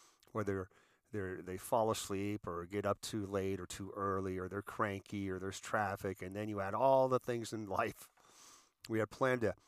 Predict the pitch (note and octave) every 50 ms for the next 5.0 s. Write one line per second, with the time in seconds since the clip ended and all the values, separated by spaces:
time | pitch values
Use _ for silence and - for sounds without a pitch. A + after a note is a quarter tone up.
0 | _ _ _ - - _ _ _ - - - _ - A2+ A#2 - - G#2+ A2 A2+
1 | B2 C3 A#2+ G2 G2+ G2 - A2+ A2+ A2+ G#2+ G#2 G2 G2+ G2+ G#2+ B2 D3 B2 G#2+
2 | - _ _ _ _ - G2+ G2 G#2 G#2+ - G2+ G#2 G#2 - - G#2+ G2 F2+ G2
3 | - - A2 G#2 - A2 G#2+ G2 G#2 G2+ G#2 G#2 G2+ F2 F2 F#2+ G2 - - G2+
4 | G2+ G2 G2 G2 G2 G2+ - - - - G2+ G2 G2 - - F#2+ F#2+ G2+ -